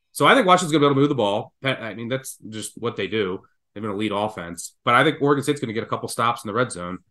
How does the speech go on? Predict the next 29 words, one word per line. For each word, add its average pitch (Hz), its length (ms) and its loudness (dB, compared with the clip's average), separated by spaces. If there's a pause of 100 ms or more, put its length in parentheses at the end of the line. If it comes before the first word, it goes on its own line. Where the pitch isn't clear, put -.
(340)
and 104 240 -6
they're 120 120 0
gonna 107 180 -4
finish 107 240 -8
off 104 180 -6
more 101 140 -6
of 98 80 -4
their 92 80 -6
drives 95 260 -6
with 92 100 -10
a - 40 -20
touchdown. - 320 -8 (140)
That's 208 180 2
what 127 60 -2
it's - 100 -12
gonna 95 160 -10
come 90 160 -10
down 90 220 -4
to. 95 80 -8
I 92 40 -8
mean, 92 100 -8
this 104 120 -10
game 113 120 -4
should 104 160 -6
be 92 100 -8
close, 98 500 -6 (340)
competitive, 92 600 -6
but, 90 300 -4
uh, 90 420 0